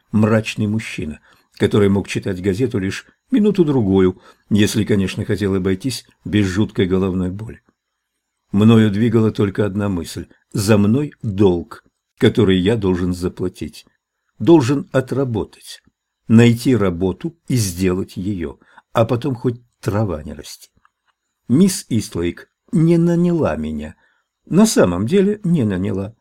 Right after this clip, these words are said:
Взяла меня к себе. Когда я приехал сюда, она была не такой, Эдгар. Умной, весёлой, горделивой, кокетливой,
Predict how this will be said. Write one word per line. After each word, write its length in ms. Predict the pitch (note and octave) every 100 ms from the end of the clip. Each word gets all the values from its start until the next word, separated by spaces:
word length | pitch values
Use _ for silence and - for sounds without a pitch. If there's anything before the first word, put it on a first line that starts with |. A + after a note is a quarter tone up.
| _
Взяла 560 | - G#2 D#3 D#3 E3
меня 280 | B2 F2+ E2+
к 40 | D#2
себе. 420 | - F2+ E2+ - _ _ _ _ -
Когда 280 | B2 A#2+
я 160 | C3 B2
приехал 420 | B2 B2+ A#2 A#2
сюда, 340 | - A#2+ C#3+ G#2+
она 140 | F#2+
была 220 | G2 G#2
не 100 | G#2+
такой, 440 | A2 A2+ F#2 E2+ E2
Эдгар. 280 | F2 - _ _ _ _ -
Умной, 580 | A2+ B2+ C3 F2+ D#2 _
весёлой, 760 | A#2+ A#2+ - G#2+ G2 G#2+ F2 - - -
горделивой, 840 | A#2+ E3+ D#3 F#3+ F#2+ F#2+ C3 A#2 _ _
кокетливой, 800 | - B2+ B2 F2+ - - A#2 F#2